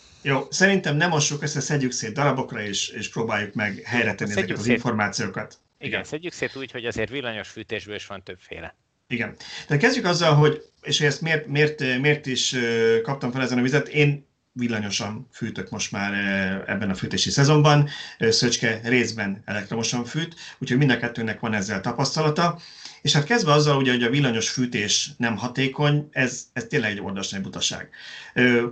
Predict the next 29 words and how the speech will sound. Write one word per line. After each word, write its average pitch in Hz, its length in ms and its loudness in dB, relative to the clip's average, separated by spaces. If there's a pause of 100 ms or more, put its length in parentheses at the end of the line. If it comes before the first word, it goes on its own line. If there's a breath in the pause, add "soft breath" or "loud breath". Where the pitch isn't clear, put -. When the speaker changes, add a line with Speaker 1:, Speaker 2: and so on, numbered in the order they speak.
(340)
Speaker 1:
az 135 120 0
első 147 600 4 (380)
módszer 131 380 0
az 123 120 0
mondjuk 123 380 4
a, 113 420 0
a 107 440 0
konvektor, 113 680 0
tehát 107 340 0
az, 110 120 -2
ami 104 260 0
gyakorlatilag 104 640 -2
egy 101 140 -2
ellenállással 98 880 0 (320 loud breath)
fűtünk, 165 500 2
ez 151 420 0 (180)
közel 151 380 2
száz 117 320 -4
százalékos 101 540 -6
hatékonyságú. 90 840 -10 (300 loud breath)
Tehát 120 160 0
lehet 208 180 6
azt 185 160 0
mondani, 156 200 0
hogy 135 80 -2
az 127 80 -2
elektromos 123 400 -2
áram 107 440 -6 (100)
drágább, 110 640 -2